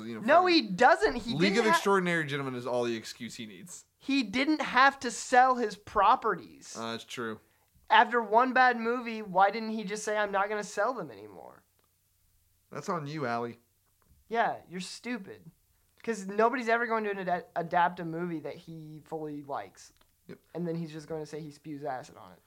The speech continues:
Speaker 1: Also, V for Vendetta, which is, like, arguably the best one of his adapted things,
Speaker 2: Mm-hmm.
Speaker 1: fucking was awesome. I get that he probably also doesn't like taking creative liberties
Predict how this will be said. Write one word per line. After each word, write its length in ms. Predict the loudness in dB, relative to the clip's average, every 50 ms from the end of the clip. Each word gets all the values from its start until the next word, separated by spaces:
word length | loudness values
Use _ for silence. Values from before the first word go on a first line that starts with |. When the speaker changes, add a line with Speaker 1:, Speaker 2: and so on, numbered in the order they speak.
| _ _ _ _ 0
Speaker 1:
Also, 460 | 0 0 0 0 0 2 2 2 0
V 220 | 0 -2 -4 -4 -2
for 160 | -2 -4 -2
Vendetta, 500 | -2 -2 -4 -2 -2 0 0 2 2 0
which 160 | 0 -4 -6
is, 80 | -6 -6
like, 180 | -4 -4 -4 -4
arguably 500 | -4 -2 -2 -2 -4 -4 -4 -6 -6 -6
the 80 | -6
best 540 | -8 -8 _ -6 -2 -2 -2 -2 -4 -10 -14
one 420 | -14 -10 -6 -6 -4 -4 -4 -6
of 80 | -8 -8
his 140 | -8 -10 -10
adapted 520 | -10 -10 -8 -8 -6 -8 -8 -10 -12 -8
things, 520 | -6 -6 -6 -6 -8 -10 -12 -14 -18 -20 _ _ -10
Speaker 2:
Mm-hmm. 180 | -8 -8 -10 -12 -16 _ _ _ _ _ _
Speaker 1:
fucking 680 | -6 -2 -2 -2 0 0 0 0 2 0 0 -2 -4 -8
was 420 | -6 -4 0 2 2 2 2 0 -6 _ _ _ _ _ _ _ _
awesome. 420 | -4 -2 0 0 -2 -2 -2 0 0 0 -2 -6 -12 -20 _ _ _ _ _ _ _ _ _ _ _ _ _ _ _ _ _ _ _ _ _ _ _ _ _ _ _ _ 0
I 160 | 2 2 2
get 420 | 2 -2 -2 0 2 2 0 2
that 140 | 2 2 2
he 100 | 2 0
probably 480 | -2 0 2 4 6 4 4 4 2 2
also 300 | 2 2 0 0 -2 -2
doesn't 260 | -2 -2 -2 -4 -2
like 280 | -2 0 0 -2 -4 -8
taking 320 | -8 -8 -8 -8 -10 -12
creative 440 | -10 -8 -4 -2 -2 -2 -2 -4 -6
liberties 760 | -6 -6 -6 -6 -6 -8 -8 -8 -10 -10 -12 -16 -20 -20